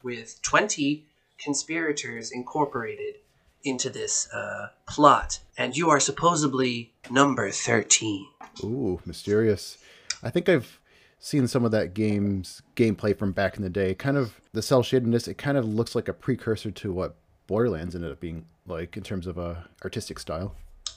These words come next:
Speaker 1: Actually, it's interesting that you mentioned that, because thirteen was actually the pioneer game that, uh, really invigorated, uh, cel shading into its prominency. It was the first game to really incorporate it as a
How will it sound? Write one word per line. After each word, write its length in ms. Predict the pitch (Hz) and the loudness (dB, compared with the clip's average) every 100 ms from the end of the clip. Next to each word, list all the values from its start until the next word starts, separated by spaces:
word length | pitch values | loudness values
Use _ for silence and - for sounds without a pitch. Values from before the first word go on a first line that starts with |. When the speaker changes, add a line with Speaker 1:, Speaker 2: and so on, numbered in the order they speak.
| - | 0
Speaker 1:
Actually, 460 | 139 - 151 151 | 0 0 -2 -4
it's 160 | 160 156 | -4 -4
interesting 500 | 151 151 156 160 151 | -4 -4 -6 -6 -6
that 160 | 135 | -6
you 100 | 151 | -4
mentioned 400 | 156 190 190 143 | 0 0 -2 -6
that, 320 | 107 110 117 - | -6 -6 -8 -12
because 320 | 135 165 - | -10 -8 -2
thirteen 760 | 190 170 - 214 196 170 170 170 | 0 0 -2 0 -2 -2 -8 -4
was 300 | 147 147 147 | 4 6 6
actually 420 | 131 117 - 131 | 0 -2 -4 -6
the 80 | 123 | -8
pioneer 840 | - - 165 156 147 135 123 120 113 | -6 -2 0 0 0 0 -2 -6 0
game 520 | 147 165 147 113 101 120 | 2 4 2 -2 -10 -12
that, 200 | 120 117 - | -12 -12 -12
uh, 280 | 120 113 - _ _ _ - - | -12 -14 -18 _ _ _ -18 0
really 540 | 170 208 190 165 - - _ _ | 6 6 6 0 -6 -16 _ _
invigorated, 920 | 143 120 120 165 147 123 113 - - | -4 -2 2 4 6 4 -2 -8 -8
uh, 360 | - - - - | -12 -10 -10 -2
cel 340 | - 160 156 | 0 4 4
shading 480 | 131 139 127 127 117 | 4 4 2 0 -8
into 560 | 120 120 - 120 113 110 | -8 -4 -4 -4 -8 -12
its 180 | - 131 | -8 -8
prominency. 720 | - 156 165 123 - - - _ | 6 10 10 6 -8 -12 -14 _
It 80 | - | -20
was 140 | 123 120 | -16 -16
the 80 | |
first 340 | - 151 135 - | -4 0 0 -2
game 220 | 135 127 | -4 -4
to 120 | - | -2
really 180 | 135 131 | -2 -2
incorporate 640 | 127 123 147 143 127 120 117 | -4 -6 -4 -2 -6 -12 -12
it 100 | 107 | -14
as 260 | 110 - | -14 -12
a 260 | 104 113 - | -10 -8 -10